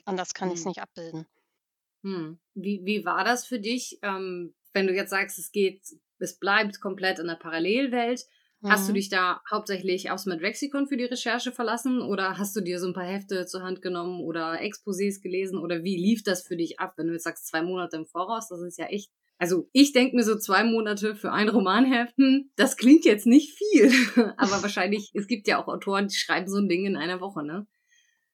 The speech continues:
Speaker 1: Äh, ja, Ian Rolfe ist der Experte in „Ich haue sowas in vier Tagen raus“. Der ist halt auch hauptberuflich, also, was der für 'n, für 'n
Speaker 2: Ja.
Speaker 1: Output hat, das ist sowieso der Hammer. Ähm,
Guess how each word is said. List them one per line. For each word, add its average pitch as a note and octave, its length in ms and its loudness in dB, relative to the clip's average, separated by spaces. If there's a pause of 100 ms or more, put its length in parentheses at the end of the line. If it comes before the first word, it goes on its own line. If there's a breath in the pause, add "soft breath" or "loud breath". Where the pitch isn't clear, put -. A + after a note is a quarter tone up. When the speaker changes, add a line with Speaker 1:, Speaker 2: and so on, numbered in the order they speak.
(100)
Speaker 1:
Äh, G#3 280 -4
ja, F#3 280 -4
Ian A#3 220 4
Rolfe G3+ 360 -2
ist A#3+ 320 -6
der F#3+ 120 0
Experte G#3 440 -2
in G#3 180 -2
„Ich - 200 -8
haue G3+ 140 -4
sowas F#3+ 300 -4
in F#3+ 100 -6
vier F#3 220 -8
Tagen E3+ 280 -4
raus“. F#3+ 340 -4 (560 loud breath)
Der G3+ 120 -8
ist - 160 -4
halt F#3+ 140 -10
auch - 160 -12
hauptberuflich, G3+ 640 -10
also, G3+ 180 -8
was G3+ 160 -4
der A3 120 0
für A3+ 120 -2
'n, G#3 140 2
für - 180 -4
'n G3 100 0
Speaker 2:
Ja. - 0 -
Speaker 1:
Output G3 420 -6
hat, G3+ 200 -4
das F#3 120 -6
ist - 160 -10
sowieso F3 340 -14
der F3 200 -12
Hammer. E3 420 -4
Ähm, E3+ 300 -6